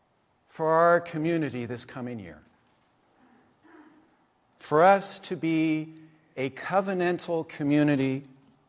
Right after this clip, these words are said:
working for justice and what our neighbors need most, deva-, devoted to our relational commitments, come what may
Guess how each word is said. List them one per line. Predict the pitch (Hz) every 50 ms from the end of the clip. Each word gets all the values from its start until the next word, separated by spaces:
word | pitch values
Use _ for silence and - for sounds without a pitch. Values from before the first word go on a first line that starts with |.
| _ _ _ _ _ _ _ _ _ _ _ _ _ _ -
working | - 147 185 208 226 220 233 220 214 208
for | - - 208
justice | 196 - - 190 190 190 185 - - 208 190 180 - - -
and | - 160 151 147 147
what | 151 175 180 180 190 180 - - - - - _ _ _ _ _ _ _ _ _ _ _ _ _ _ -
our | 123 131
neighbors | 135 143 156 175 180 175 185 175 170 156 - -
need | 151 156 160 156
most, | 135 127 117 120 127 131 - - - - - _ _ _ _ - _ _ _ _ _ _ _ _ _ _ _ _ _ _ _ _ _ _ _ _ _ _ _ _ _ _ _ _ _ _ _ _ - -
deva-, | 156 156 127 175 175 196 208 220 202 -
devoted | - 175 170 131 196 208 220 226 226 233 226 220 175
to | - - 208 214 202
our | 202 190 190 185
relational | 175 180 180 170 190 196 196 190 - - 196 190 180 185
commitments, | 185 - - 170 165 180 190 196 196 180 175 185 185 180 - - - - _ _ _ _ -
come | - - 165 170 180
what | 185 190 202 151
may | 139 135 135 139 135 143